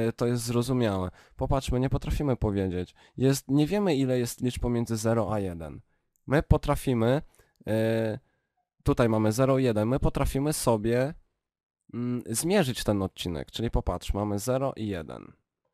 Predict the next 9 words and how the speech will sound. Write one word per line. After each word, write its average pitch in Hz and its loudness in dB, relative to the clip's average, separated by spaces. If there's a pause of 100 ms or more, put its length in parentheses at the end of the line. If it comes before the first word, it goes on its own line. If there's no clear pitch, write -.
(120)
Czyli 120 -6
chcielibyśmy 139 -2 (300)
mieć 120 0
liczby, 117 0
które 127 0
są 110 0
większe 104 -2
od 92 -4
zera 95 0